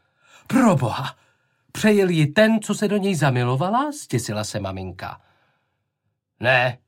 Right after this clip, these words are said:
na toho myslela. Nerozhlídla se a srazil ji náklaďák," řekla teta trpce. "A nejhorší je, že chlapi jsou po celém světě stejní," vzdychla.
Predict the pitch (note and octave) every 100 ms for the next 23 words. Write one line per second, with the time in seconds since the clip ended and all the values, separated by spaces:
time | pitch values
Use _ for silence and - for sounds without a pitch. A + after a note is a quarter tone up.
0 | _ _ _ - F3+ G3+ D#3 D#3 F3 -
1 | C#3+ C3+ A#2+ - _ _ _ A#2 D3+ G3
2 | C#3+ E3+ G3+ F#3 G3 F#3 G#3 G#3+ - _
3 | - C#3 F3+ F#3+ F#3+ F#3 F#3+ G3 G#3 F3+
4 | A#2+ A2 A2 - G#2 G#2 - G#2+ G#2 G2+
5 | - E2+ - - G#2 _ _ _ _ -
6 | D3 F3 A#3+ B3+ C4+ - B3 D3+ C#3+ C4+
7 | - _ _ - B2+ E3 - C#3+ B3 C#4+
8 | - B2 A2+ D3+ C#3 A#3 C4 A#3+ A#3 A3
9 | G3+ G#3 G#3+ G#3 - D#4 A#3+ C#3+ A2+ G2+
10 | G2 - A2 G#2+ -